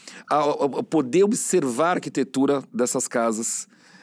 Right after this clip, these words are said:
é, através de, de, de, de, de, de, de um, de nada, né? Porque não tinha muro ou era, ou era uma gradezinha baixinha.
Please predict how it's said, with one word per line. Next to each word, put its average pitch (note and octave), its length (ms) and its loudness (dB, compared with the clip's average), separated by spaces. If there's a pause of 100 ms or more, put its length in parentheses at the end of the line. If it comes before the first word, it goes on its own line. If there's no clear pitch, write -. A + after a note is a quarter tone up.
(200)
é, A2+ 80 0
através B2+ 760 0
de, A#2+ 220 0
de, A#2 240 -2
de, A2+ 220 0
de, A2+ 160 -2
de, A2+ 200 -6
de, G#2 380 -14
de A#2 160 -6
um, G#2+ 220 -2
de E3 100 -4
nada, D#3+ 360 0
né? A2 100 0
Porque G#2 160 -6
não A2+ 80 0
tinha B2 180 0
muro C#3+ 300 4
ou D#3+ 160 2
era, D#3+ 80 4
ou C3+ 160 2
era C3+ 240 2
uma C#3+ 100 -2
gradezinha C#3 480 0
baixinha. B2 460 0